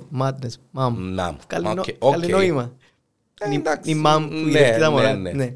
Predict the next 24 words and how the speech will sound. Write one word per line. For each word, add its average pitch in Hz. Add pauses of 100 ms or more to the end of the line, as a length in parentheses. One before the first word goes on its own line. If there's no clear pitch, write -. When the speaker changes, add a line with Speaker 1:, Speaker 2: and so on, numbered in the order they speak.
(500)
Speaker 1:
Αν, 135
αν 135
το 127
θέλαν, 143
είναι 160
ωραίο, 143
είναι 127
έξυπνο. 131 (360)
Speaker 2:
Ε, 165
πρέπει 170
να 139
το 104
θέλαν, 82
ίσως, 107
αλλά, 311
Speaker 1:
Ναι. 131 (440)
Speaker 2:
εντάξει. - (220)
Speaker 1:
Εντάξει, 185
άρεσε 202
Speaker 2:
Και, 160
Speaker 1:
μου. 135
Speaker 2:
και 196
με 208
το 151